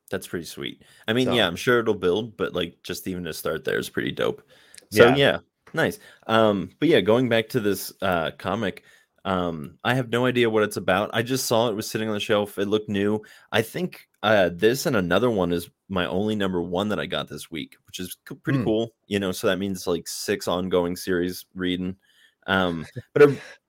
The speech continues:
Speaker 2: <laughs>
Speaker 1: huh.
Speaker 2: Well,
Speaker 1: What?
Speaker 2: when you say that, I looked at my list and was like, "Did I get any number ones this week?" And I did not. So that means I have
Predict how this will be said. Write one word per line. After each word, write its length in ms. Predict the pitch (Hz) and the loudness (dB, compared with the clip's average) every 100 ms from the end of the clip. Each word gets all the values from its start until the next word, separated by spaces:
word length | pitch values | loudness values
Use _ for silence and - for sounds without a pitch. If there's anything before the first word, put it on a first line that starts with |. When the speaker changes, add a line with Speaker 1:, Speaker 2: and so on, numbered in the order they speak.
| _ | _
Speaker 2:
<laughs> 440 | - - - _ _ | -20 -20 -20 _ _
Speaker 1:
huh. 360 | - 101 80 - - - - _ - | 0 2 2 -4 -10 -16 -20 _ 6
Speaker 2:
Well, 180 | 117 120 | 10 12
Speaker 1:
What? 60 | |
Speaker 2:
when 120 | 123 | 12
you 80 | 123 | 10
say 280 | 120 131 131 | 10 10 12
that, 160 | 120 110 | 12 10
I 80 | 110 | 10
looked 260 | 110 - | 6 2
at 80 | 113 | -2
my 160 | 95 95 | 0 4
list 320 | 98 98 - | 4 4 0
and 60 | |
was 100 | 85 | -2
like, 200 | 98 92 | 0 0
"Did 140 | - 92 | -2 -2
I 120 | 98 | 0
get 180 | 127 131 | 0 -2
any 220 | 131 123 | -2 -4
number 300 | 87 90 101 | -4 -4 -4
ones 340 | 78 80 98 - | -4 -6 -8 -4
this 240 | 113 - | -4 -2
week?" 300 | 120 123 - | -2 -2 -4
And 80 | - | -4
I 100 | 98 | -2
did 180 | - 80 | -2 -4
not. 500 | 82 85 101 85 - | -6 -4 -2 -4 -8
So 140 | - 95 | -8 -2
that 160 | 110 | -2
means 220 | 117 117 | -2 0
I 120 | 113 104 | 2 4
have 240 | 101 87 | 2 -2